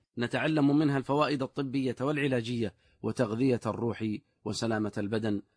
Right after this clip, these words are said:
ناهيك عما نتعلمه في رمضان من صحة الروح وطمأنينتها وراحتها وسعادتها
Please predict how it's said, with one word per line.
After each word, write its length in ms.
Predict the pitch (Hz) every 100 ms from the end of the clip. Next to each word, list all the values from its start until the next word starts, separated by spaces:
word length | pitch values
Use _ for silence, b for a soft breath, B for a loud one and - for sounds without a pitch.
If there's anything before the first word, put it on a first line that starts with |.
| _ -
ناهيك 540 | 143 143 156 143 123 b b b
عما 300 | 123 156 151
نتعلمه 600 | 143 127 135 139 127 120
في 140 | 120
رمضان 500 | 117 110 107 113 98 - _ _ -
من 140 | 127
صحة 320 | 120 143 139 123
الروح 440 | 123 135 123 123 117 _ _ _
وطمأنينتها 1000 | 127 139 123 - 120 131 135 127 117 101 _
وراحتها 800 | 123 127 120 135 135 131 113 95 -
وسعادتها 840 | 131 131 127 139 156 151 151 131